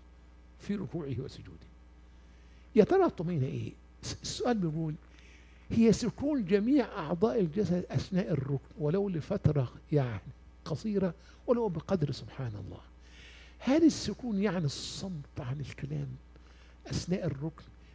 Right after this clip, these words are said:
بمقدار ذكر سبحان الله؟ أم أن الكلام وحركة الشفاه لا تدخل فيما يعنيه العلماء بسكون جميع أعضاء الجسد؟ هل يصح السكوت في الصلاة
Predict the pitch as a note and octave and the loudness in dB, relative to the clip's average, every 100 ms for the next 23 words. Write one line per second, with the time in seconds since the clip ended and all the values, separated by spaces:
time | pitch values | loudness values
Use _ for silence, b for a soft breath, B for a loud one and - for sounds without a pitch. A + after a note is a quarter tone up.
0 | - E3 E3+ - D#3 F#3+ G#3 D3 C3 F3 | 2 4 4 0 2 6 6 6 4 0
1 | - D#3 C3+ C#3+ - D3+ C3 C#3 F#3 - | 0 -4 -4 -6 -4 -2 0 0 -2 -6
2 | b b b b b - D#4+ C4 C4+ B3+ | b b b b b 0 2 4 4 6
3 | A#3+ G3 - G#3 A3+ A3+ F#3+ D#3 - F#3+ | 8 8 6 6 6 6 2 0 0 2
4 | D#3+ D3+ C#3 - D#3 - F#3 F#3+ b b | 2 0 -2 -6 -4 0 2 0 b b
5 | b - E3 D3 G#3+ - F3+ D3 D#3+ D3+ | b 0 4 6 4 2 -2 -4 -4 -2
6 | D3+ B2+ F3 C#3 D3 C3+ C3 D3 D#3+ F#3+ | 0 0 0 0 0 -2 -2 0 -2 -4
7 | b b - E3+ - G3+ - G3+ F#3 C#3 | b b -6 -4 -2 -6 -6 -4 -4 -4
8 | D#3 F#3 F#3 - D#3+ C#3+ D3 C3 A#2 - | -2 -4 -4 -8 -6 -2 0 -2 -4 -6
9 | - - B B B B3+ C#4 A3 - E3 | -10 -16 B B B 4 6 6 4 0
10 | - E3+ - F#3 G3+ - D3+ - C3+ D3 | 0 -6 -6 -8 -8 -8 -12 -8 -6 -2